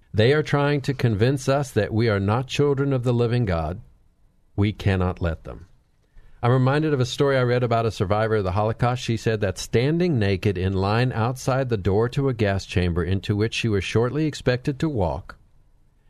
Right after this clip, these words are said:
she realized that all she had left was her choice to hate or not to hate the Nazis. They had taken everything else from her.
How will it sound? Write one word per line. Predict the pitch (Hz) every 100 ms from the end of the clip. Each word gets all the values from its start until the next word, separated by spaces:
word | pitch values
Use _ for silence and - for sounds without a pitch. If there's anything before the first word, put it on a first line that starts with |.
| _
she | - -
realized | 110 104 107 104 101 101 -
that | 87
all | - 95 104
she | - 127
had | 113 120
left | 98 95 98
was | 101 92
her | 101 101
choice | - - 92 92 - - - _ _ _ _ _ _
to | -
hate | 87 - - 107 151 - - - _ _
or | 101
not | 90 85 101 -
to | 123
hate | 90 82
the | 92
Nazis. | 92 101 107 - - - _ _ _ _ _ _ _ -
They | 110
had | 110 104
taken | 123 131 120
everything | 131 175 180 175
else | 156
from | 131 113 90
her. | 85 123